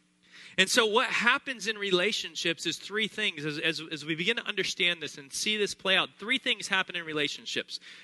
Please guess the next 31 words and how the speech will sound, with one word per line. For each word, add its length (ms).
biblically 460
if 140
you're 140
a 20
Christ 400
follower. 360
The 80
first 400
thing 200
is 240
you 240
learn 300
how 160
to 100
serve 480
the 140
other 160
person 340
with 120
joy. 280
You 160
learn 220
how 80
to 80
serve 460
them 160
joyfully. 500
You 220
learn 180
how 140
to, 100